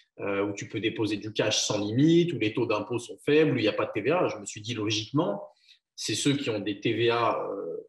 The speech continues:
assez intéressantes et des impôts assez intéressants qui sont dans ces listes.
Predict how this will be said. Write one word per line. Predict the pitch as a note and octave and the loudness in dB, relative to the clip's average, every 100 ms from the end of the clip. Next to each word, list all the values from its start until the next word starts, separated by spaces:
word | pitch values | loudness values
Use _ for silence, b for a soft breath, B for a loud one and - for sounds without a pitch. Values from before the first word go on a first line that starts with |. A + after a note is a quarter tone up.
| _ | _
assez | - G#2 - A2+ | -12 -8 -2 0
intéressantes | A2 G#2 B2 A2 G#2+ C3+ C3 | 0 2 2 2 2 2 2
et | G2+ | 2
des | G#2 G#2 | -2 -2
impôts | G#2 B2+ | -4 0
assez | G#2+ G#2+ | 0 0
intéressants | G2 - G2 - F#3 | -4 -4 -2 -2 -4
qui | C3+ | -4
sont | - G#2 | -6 -4
dans | G2 | 0
ces | F3 | 0
listes. | F#3 D3 - | 2 -2 -6